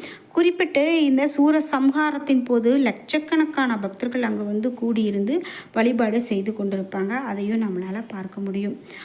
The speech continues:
அந்த வகையில இந்த திருச்செந்தூர் கோவில் அப்படின்னு பார்த்தீங்கன்னா, ஒரு மனிதனுக்கு எப்படிப்பட்ட கஷ்டம் இருந்தாலும் இந்த கடல்ல வந்து கால் நனைச்சிட்டு போனாங்க அப்படின்னா,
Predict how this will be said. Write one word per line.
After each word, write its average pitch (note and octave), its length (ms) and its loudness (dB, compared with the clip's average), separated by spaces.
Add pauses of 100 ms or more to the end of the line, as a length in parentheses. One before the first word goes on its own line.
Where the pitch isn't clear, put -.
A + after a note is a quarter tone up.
(140)
அந்த C#4 200 4
வகையில C#4 380 2
இந்த B3+ 300 4
திருச்செந்தூர் C4+ 600 2
கோவில் B3 360 2
அப்படின்னு A3+ 460 0
பார்த்தீங்கன்னா, A3 520 -2 (120)
ஒரு C4 180 4
மனிதனுக்கு D4+ 800 2
எப்படிப்பட்ட C4 720 0
கஷ்டம் B3+ 420 0
இருந்தாலும் A3+ 680 2
இந்த A#3 280 0
கடல்ல C#4+ 420 0
வந்து A#3+ 360 2
கால் B3+ 400 2
நனைச்சிட்டு A#3 280 -2
போனாங்க A3 560 -2
அப்படின்னா, G#3 360 -2